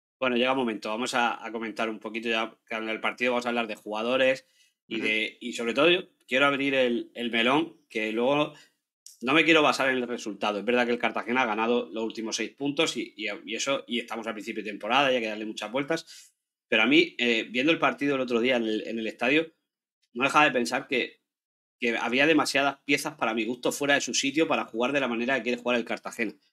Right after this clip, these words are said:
Speaker 1: Entonces abro este pequeño debate, por el chat también me gustaría que, que fuerais dando vuestra, vuestra opinión,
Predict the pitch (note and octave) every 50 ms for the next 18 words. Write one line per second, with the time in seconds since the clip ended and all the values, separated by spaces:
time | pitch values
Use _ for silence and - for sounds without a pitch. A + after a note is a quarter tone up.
0 | _ _ _ _ - A#2+ A2 G2 A#2 A#2+ C#3 D#3 E3 E3+ E3 - - - - D3+
1 | C#3 D3+ C3+ D3+ D3 D3 C#3 C#3 C3 C#3+ D#3+ D#3+ D#3 C#3+ B2+ A#2+ A2+ A2 G#2 -
2 | C3 C3 - B2+ C3+ C#3 C3+ C3 B2 A#2 A2 - A#2 A#2 A#2+ A#2 A#2 A#2 G#2+ -
3 | - - - - _ _ - A#2 A2+ B2 C3 B2+ B2 - - - B2+ B2+ C3 B2+
4 | B2 B2 A#2+ B2 B2 A#2 A2 F#2 - B2+ B2 A#2+ D3 C#3+ C#3+ C#3 C3+ C#3+ D#3+